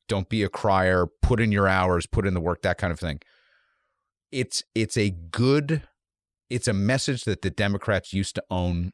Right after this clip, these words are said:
when they owned the South and when they owned the middle of the country because they were able to connect with the working class. All of Obama's, when Obama blew apart the Democratic bench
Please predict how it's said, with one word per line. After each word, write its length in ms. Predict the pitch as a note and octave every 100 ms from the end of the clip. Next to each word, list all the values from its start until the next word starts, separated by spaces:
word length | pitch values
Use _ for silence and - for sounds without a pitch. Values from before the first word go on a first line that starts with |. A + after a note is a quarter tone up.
| _
when 200 | G2 F#2
they 140 | E2+ - -
owned 500 | F#2+ F#2+ F#2 F2+ E2+ _ _
the 120 | D#2 D2
South 640 | - G2+ G2+ E3 A3 - _ _ -
and 140 | G2 F#2+
when 160 | F#2
they 160 | F2 F2+ -
owned 440 | G2+ G2 G2+ G2+ -
the 60 | E2+
middle 380 | E2+ G#2 A#2
of 80 | A2+
the 80 | G#2+
country 400 | - F2 - F2+
because 260 | D2+ F#2 -
they 100 | D#2+
were 120 | D2+
able 220 | D#2 D#2+
to 80 | -
connect 300 | - E2 -
with 100 | D#2
the 80 | D#2
working 300 | E2+ - E2
class. 380 | - D2+ D2 - _ _ _ _ -
All 200 | A2+ C#3
of 80 | A#2+
Obama's, 680 | A2 F#2+ F#2+ F#2+ F2+ - - _ _ _ _ _ _ _ _
when 120 | G#2+ G#2
Obama 440 | F2+ A#2+ C3+ F#2 - -
blew 260 | G#2+ G#2
apart 340 | F#2+ - F#2+ -
the 120 | - D2+
Democratic 540 | E2 D#2+ F#2 D#2 -
bench 380 | E2 F#2+ -